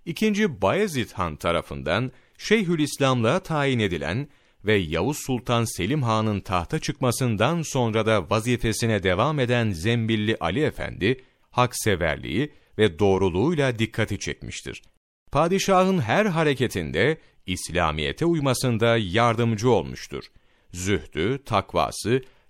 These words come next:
istikameti ve doğruluğuyla meşhur olan Zembilli Ali Efendi, dine uymayan her çeşit hükme ve karara şiddetle karşı çıkardı.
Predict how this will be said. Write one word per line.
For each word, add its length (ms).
istikameti 840
ve 200
doğruluğuyla 680
meşhur 360
olan 320
Zembilli 680
Ali 220
Efendi, 560
dine 260
uymayan 640
her 220
çeşit 480
hükme 380
ve 140
karara 560
şiddetle 720
karşı 400
çıkardı. 540